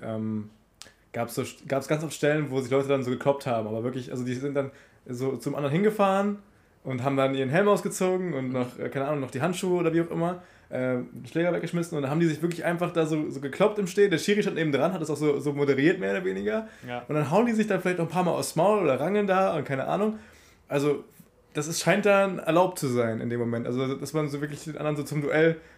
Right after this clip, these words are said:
Speaker 1: hi-, herausfordert und den Federhandschuh so hinschmeißt, sah das für mich aus.
Speaker 2: Aha.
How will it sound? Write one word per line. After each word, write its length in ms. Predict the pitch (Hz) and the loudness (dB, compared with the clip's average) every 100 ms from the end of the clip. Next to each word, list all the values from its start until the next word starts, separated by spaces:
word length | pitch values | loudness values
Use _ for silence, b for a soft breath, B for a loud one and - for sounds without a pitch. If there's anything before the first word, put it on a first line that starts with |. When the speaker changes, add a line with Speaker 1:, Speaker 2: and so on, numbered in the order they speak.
| B | B
Speaker 1:
hi-, 140 | 165 | -2
herausfordert 400 | - 139 151 156 | -2 -2 -2 0
und 60 | 151 | 0
den 100 | 143 | 2
Federhandschuh 520 | 185 175 143 135 139 | 4 4 4 2 0
so 120 | 135 | 0
hinschmeißt, 460 | 135 135 143 139 143 | 0 -2 2 2 4
sah 100 | 135 | 0
das 140 | 127 | 0
für 40 | 143 | -4
mich 220 | 143 147 | -4 2
aus. 320 | 143 180 - | 2 2 -2
Speaker 2:
Aha. 260 | 123 131 | -10 -10